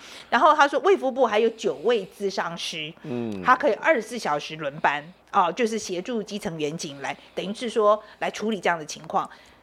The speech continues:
Speaker 1: 你有听过这个东西吗？
Speaker 2: 嗯，我知道卫福部有个中央的一个就咨询专线，嗯，但，那我，我这个东西我记得好像好几年前有次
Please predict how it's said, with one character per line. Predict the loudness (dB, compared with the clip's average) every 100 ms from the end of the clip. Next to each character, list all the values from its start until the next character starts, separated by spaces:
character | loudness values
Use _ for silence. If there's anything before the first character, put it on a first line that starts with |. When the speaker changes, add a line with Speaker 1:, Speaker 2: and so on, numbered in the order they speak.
| -20 _ -4
Speaker 1:
你 | 0
有 | 0
听 | 0 4
过 | 4
这 | 4
个 |
东 | 0 -4
西 | -10
吗？ | -12 -14 _ _ _ _ -20 -20 -18
Speaker 2:
嗯， | -12 -10 -6
我 | -6
知 | -6 2
道 | 6
卫 | 6
福 | 6
部 | 0
有 | 0
个 | -2
中 | -4 -4 -2
央 | -4
的 | -2 -4
一 | -4
个 | -6 -6 -12 -12
就 | -10
咨 | -10 -8 -8
询 | -6 -8
专 | -6 -6
线， | -8 -14 -14 _ _ -16
嗯， | -16 -16 -20 -14
但， | -14 -6
那 | 0 0
我， | 0 -6 -18 -20 -20 -20 _ _
我 | -6
这 | 2 6
个 |
东 | 6 6
西 |
我 | 2
记 | 2 -2
得 | -2
好 | -2
像 | -2 -2
好 | 0 0
几 | -2 -14
年 | -14 -14
前 | -10
有 | -8 -6
次 | -2 -4